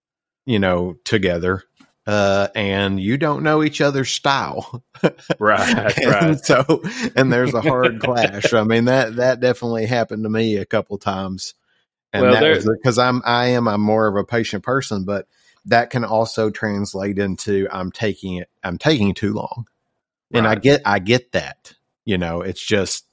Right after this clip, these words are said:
Speaker 1: that's how I operate with things. But I also understand how that could be annoying to someone who just wants to start going.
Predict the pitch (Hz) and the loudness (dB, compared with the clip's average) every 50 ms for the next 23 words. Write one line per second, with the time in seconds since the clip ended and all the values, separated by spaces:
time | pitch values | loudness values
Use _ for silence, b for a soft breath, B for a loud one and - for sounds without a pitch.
0 | _ - 98 90 87 - - - 107 95 92 90 85 87 101 107 101 - 90 90 | _ -8 -6 -6 -6 -6 -4 -2 0 2 2 0 2 2 2 2 2 0 -2 -2
1 | 90 85 82 - - 95 90 - 98 85 78 80 78 - - B B B B B | -2 -2 -4 -6 -10 -10 -8 -6 -6 -8 -8 -10 -12 -14 -14 B B B B B
2 | B B B _ - 107 101 95 90 90 98 98 - 104 98 92 92 92 92 90 | B B B _ 0 0 2 2 2 2 0 0 0 0 0 0 0 0 -2 -4
3 | 85 - - - 98 92 92 90 92 98 95 92 92 92 95 92 - 98 90 95 | -6 -6 -4 -4 -2 -2 -2 -4 -4 -4 -4 -4 -4 -6 -6 -8 -8 -6 -4 -2
4 | 95 98 101 113 131 143 143 127 120 113 104 - - - 110 104 104 104 101 98 | -2 2 2 4 4 6 6 4 4 2 0 -2 -2 -2 -2 0 0 0 0 0
5 | 101 107 104 98 110 107 101 - - 107 104 101 - - - 98 98 95 - _ | 0 -2 -2 0 -2 -2 -2 -4 -6 -6 -6 -8 -8 -10 -10 -10 -10 -10 -14 _
6 | _ _ _ _ _ _ _ _ _ - - - 113 110 107 - - 104 107 113 | _ _ _ _ _ _ _ _ _ -18 -4 0 2 2 2 0 -2 2 4 4
7 | 123 117 107 104 101 98 98 104 | 6 4 4 2 0 -2 -4 -6